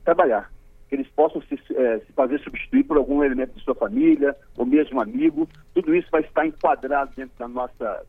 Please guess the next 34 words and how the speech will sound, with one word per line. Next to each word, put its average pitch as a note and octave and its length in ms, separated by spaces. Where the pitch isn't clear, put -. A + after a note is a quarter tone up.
a, - 420
a - 40
partir A#2+ 280
da B2 60
nossa B2 240
gerência, C#3 540
sem D3+ 100
nenhum E3+ 140
tipo - 200
de E3 80
punição, D#3 580
como D#3 220
manda D3+ 200
o - 20
regulamento. D3 520
A - 80
partir - 260
desse D3+ 200
momento C#3+ 360
não D#3+ 100
há D#3+ 60
punição D3+ 380
pra C#3+ 120
nenhum E3 120
feirante, C#3 480
nem A#3 120
mesmo A3+ 260
aqueles G3 280
que F#3+ 100
faltarem. A2 540
Nós - 140
compreenderemos, D3 760
tá - 160
certo? D#3 260